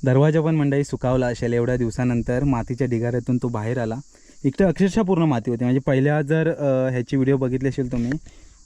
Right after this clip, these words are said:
अ, मोहिमेची, तर इकडनं पूर्ण माती होती, इकडनं सगळे दगडं पडलेली होती, माती होती, फक्त जायला एक छोटीशी इथे पायवाट होती. त्याच्यानंतर ह्या सगळ्या दगड्या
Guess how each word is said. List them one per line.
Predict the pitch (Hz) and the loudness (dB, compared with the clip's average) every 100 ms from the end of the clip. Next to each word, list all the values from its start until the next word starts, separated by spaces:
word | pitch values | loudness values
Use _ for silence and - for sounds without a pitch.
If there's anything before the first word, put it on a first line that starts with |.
| - | -12
अ, | 123 | -4
मोहिमेची, | 127 131 143 135 113 117 | 0 2 4 2 -2 -6
तर | 131 | -4
इकडनं | 120 117 131 139 | -4 0 2 2
पूर्ण | 135 127 139 | 2 2 2
माती | 135 117 139 | 0 0 0
होती, | 131 135 | 0 0
इकडनं | 113 127 135 | -2 -2 -2
सगळे | 131 127 127 | -2 0 0
दगडं | 123 123 | 2 0
पडलेली | 127 123 127 127 | 0 0 0 -2
होती, | 120 127 | 0 0
माती | 117 110 131 | -2 0 0
होती, | 123 120 | 0 0
फक्त | 123 160 | -2 -2
जायला | 147 131 131 | 0 -2 -2
एक | 143 143 | -4 -6
छोटीशी | 131 139 143 | -6 -6 -4
इथे | 143 | -4
पायवाट | - 123 127 139 | -2 0 2 2
होती. | 139 120 127 - - - - - | 0 0 -4 -6 -20 -20 -20 -4
त्याच्यानंतर | 139 151 147 | 0 2 4
ह्या | 151 | 2
सगळ्या | 151 135 151 | 0 2 2
दगड्या | 151 139 143 151 | 2 0 2 0